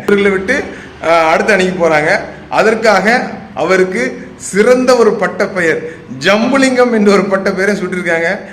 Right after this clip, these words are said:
இங்க ரெண்டு விஷயத்துல தவறு நடக்கு. என்னன்னா, முதலாவது, பழைய நிர்வாகத்தால் தண்டிக்கப்பட்ட ஒரு குருவானவர் என்று அவரை தெரிந்திருந்தால் அவருக்கு எதற்காக நீங்கள் முதலாவது பதவியை கொடுக்க வேண்டும்? அதாவது உங்களுடைய சுயநலத்திற்காக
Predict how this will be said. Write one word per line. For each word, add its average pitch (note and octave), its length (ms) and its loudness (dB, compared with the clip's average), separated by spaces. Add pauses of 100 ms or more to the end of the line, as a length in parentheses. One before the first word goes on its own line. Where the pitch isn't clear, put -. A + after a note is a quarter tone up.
(100)
இங்க C#3 140 2
ரெண்டு A#3 460 2
விஷயத்துல A3+ 420 0
தவறு G3 280 2
நடக்கு. D#3+ 360 -2 (140)
என்னன்னா, D#3+ 340 -2 (560)
முதலாவது, F3 640 4 (840)
பழைய G3+ 320 2
நிர்வாகத்தால் A3 720 2
தண்டிக்கப்பட்ட G#3+ 680 0
ஒரு G3 240 0
குருவானவர் G#3 460 4
என்று G3 180 2
அவரை E3+ 200 2
தெரிந்திருந்தால் E3 680 0 (380)
அவருக்கு G3+ 540 0
எதற்காக G#3 500 2
நீங்கள் F#3 220 0
முதலாவது E3 520 2
பதவியை D#3+ 420 -2
கொடுக்க C#3 260 -4
வேண்டும்? G#2+ 340 -8
அதாவது D3+ 400 -2 (320)
உங்களுடைய F3 580 2 (640)
சுயநலத்திற்காக E3+ 1000 2